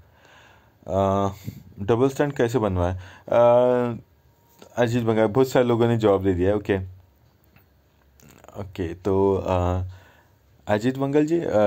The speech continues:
ये जो स्टैंड जो है, मेन स्टैंड, ये, अ, आपको रिवॉल्ट वाले भी दे देंगे। आप अगर रिवॉल्ट स्टैंड अगर सर्च करोगे तो भी ओ, Google पे बहुत सारे मिल जाएंगे, ओएलएक्स पे भी मिल जाते हैं, हर जगह पे मिल जाते हैं स्टैंड,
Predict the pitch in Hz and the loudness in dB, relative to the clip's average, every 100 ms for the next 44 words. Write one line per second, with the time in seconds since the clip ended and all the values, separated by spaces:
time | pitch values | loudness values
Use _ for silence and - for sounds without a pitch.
0 | 104 104 110 127 123 139 - 120 127 139 | 2 0 2 2 0 -4 -2 -2 -2 -2
1 | 143 143 139 123 123 127 - 123 127 120 | 0 0 -2 0 -2 -2 -2 -2 -2 -4
2 | 120 123 123 120 107 92 95 92 98 - | 0 2 2 2 2 2 2 0 -4 0
3 | 113 107 107 107 113 113 107 113 113 98 | 2 2 2 0 2 0 2 0 2 2
4 | 90 90 90 135 - - - _ - 101 | 2 0 -2 -4 -6 -20 -20 _ -4 -2
5 | 98 107 101 107 104 98 95 101 104 110 | 0 0 2 2 2 2 2 2 0 0
6 | - - 101 104 110 113 113 110 107 117 | -4 -4 -2 0 -2 -2 -2 -4 -2 -2
7 | 110 110 113 110 107 123 110 107 101 95 | 0 -2 0 -2 0 -2 0 0 -2 -4
8 | 101 104 104 110 92 104 98 101 98 92 | -2 0 -2 -4 -2 -4 -2 -2 0 -2
9 | 90 90 85 90 107 - - - - - | -2 -4 -4 -4 -6 -10 -20 -20 -8 -2
10 | 117 117 127 123 131 117 117 113 107 107 | 0 2 0 0 0 0 0 0 2 2
11 | 104 113 107 123 117 110 107 101 107 110 | 2 0 0 0 -2 0 0 0 0 -2
12 | 95 82 80 80 87 - - | -2 -2 -4 -4 -6 -6 -8